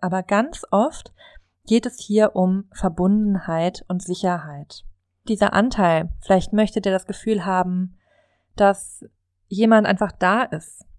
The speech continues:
dass jemand da ist und ihn in den Arm nimmt, dass das Gefühl hat, jemand streicht ihm vielleicht so über den Rücken, über den Arm,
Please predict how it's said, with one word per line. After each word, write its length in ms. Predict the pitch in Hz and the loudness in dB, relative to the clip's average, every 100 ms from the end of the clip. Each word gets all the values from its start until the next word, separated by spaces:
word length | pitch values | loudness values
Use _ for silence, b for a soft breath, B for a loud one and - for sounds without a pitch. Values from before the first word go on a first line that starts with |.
| _ _ _ - | _ _ _ -8
dass 180 | 196 - | -6 0
jemand 300 | 202 190 185 | 2 2 4
da 180 | 208 226 | 6 6
ist 320 | - 185 - | 2 -8 -8
und 140 | 185 | -8
ihn 440 | 185 202 196 190 190 - | -6 -4 -2 -4 -8 -8
in 100 | 180 | -4
den 180 | 190 190 | -4 0
Arm 320 | 208 214 208 | 0 2 2
nimmt, 580 | 190 180 180 185 - - _ _ _ _ _ _ - | 0 0 -2 -4 -8 -14 _ _ _ _ _ _ -8
dass 120 | 190 | -6
das 120 | 190 | -6
Gefühl 220 | - 190 190 | -8 -4 -4
hat, 100 | 185 | -2
jemand 200 | 185 185 | -6 -6
streicht 460 | - 226 214 214 | -4 0 0 -2
ihm 120 | - | -6
vielleicht 200 | 185 180 | -4 -6
so 100 | - | -6
über 140 | - 190 | -6 -4
den 160 | 202 | -2
Rücken, 340 | 202 226 220 196 | 0 0 0 -4
über 160 | 190 | -4
den 200 | 185 190 190 | -4 -6 -4
Arm, 460 | 190 180 180 175 | -2 -2 -2 -6